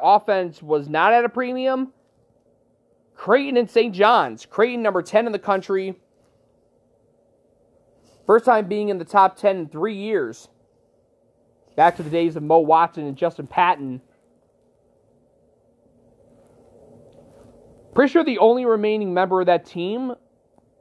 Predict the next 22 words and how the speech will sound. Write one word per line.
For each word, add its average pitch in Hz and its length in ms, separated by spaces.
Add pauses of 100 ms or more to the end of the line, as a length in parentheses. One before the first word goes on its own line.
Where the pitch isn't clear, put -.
is 180 180
injured, 151 380
and 139 60
that's 156 180
Davion 160 520
Mintz. 151 440 (3250)
So 160 220
Saint 226 320
John's, 202 560 (1000)
back 247 320
and 233 120
forth 220 340 (360)
early 220 340
on. 190 280
Josh 196 320
Roberts 202 500
also, 185 580 (520)
he 214 160
hurt 294 240
his 208 100
shoulder 254 520
within 190 560